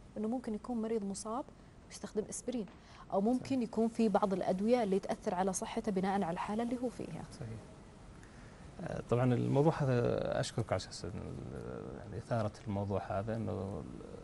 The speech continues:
Speaker 2: فعلًا البعض المرضى الهيموفيليا للأسف يستخدموا بعض مضادات الالتهابات. لما نتكلم عن مضادات الالتهابات،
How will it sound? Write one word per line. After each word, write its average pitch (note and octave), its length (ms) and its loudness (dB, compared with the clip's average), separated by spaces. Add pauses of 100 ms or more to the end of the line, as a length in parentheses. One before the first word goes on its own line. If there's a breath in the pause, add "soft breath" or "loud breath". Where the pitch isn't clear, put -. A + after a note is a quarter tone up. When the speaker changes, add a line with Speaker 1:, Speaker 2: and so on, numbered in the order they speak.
(500)
Speaker 2:
فعلًا B2 520 0
البعض F#2+ 520 -2
المرضى F#2 600 0
الهيموفيليا G#2 640 -2
للأسف G#2 400 -2
يستخدموا G#2 540 -4
بعض G#2 240 0
مضادات G2+ 520 0
الالتهابات. E2+ 500 -4 (680 loud breath)
لما G#2 80 -2
نتكلم C#3 240 2
عن B2 120 4
مضادات A#2 500 4
الالتهابات، G#2+ 840 0